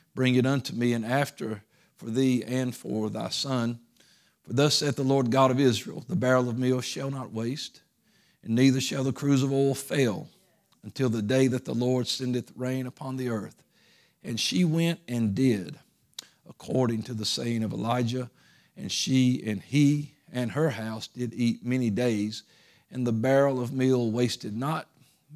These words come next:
neither did the cruse of oil fail, according to the word of the Lord, which he spake by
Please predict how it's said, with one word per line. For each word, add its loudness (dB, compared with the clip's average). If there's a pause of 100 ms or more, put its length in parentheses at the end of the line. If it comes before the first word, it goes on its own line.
neither -2
did -2
the -6
cruse -6
of -8
oil -10
fail, -2 (440)
according -2
to -8
the -2
word 0
of -6
the -4
Lord, 2 (100)
which -12
he -8
spake -8
by -10